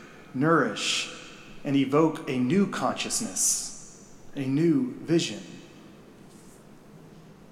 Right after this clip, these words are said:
We so desperately need a new vision for this world.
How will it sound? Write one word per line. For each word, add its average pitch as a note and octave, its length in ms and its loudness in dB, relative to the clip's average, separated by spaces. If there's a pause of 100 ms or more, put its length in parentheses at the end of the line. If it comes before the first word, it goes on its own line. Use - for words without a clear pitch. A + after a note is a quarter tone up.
(1700)
We D#3 100 -4
so D#3 220 4
desperately C#3+ 580 4
need C3 480 4 (840)
a C3+ 80 -4
new D3 340 4
vision B2+ 380 0
for B2 120 -8
this A#2 240 -6
world. A#2 440 -4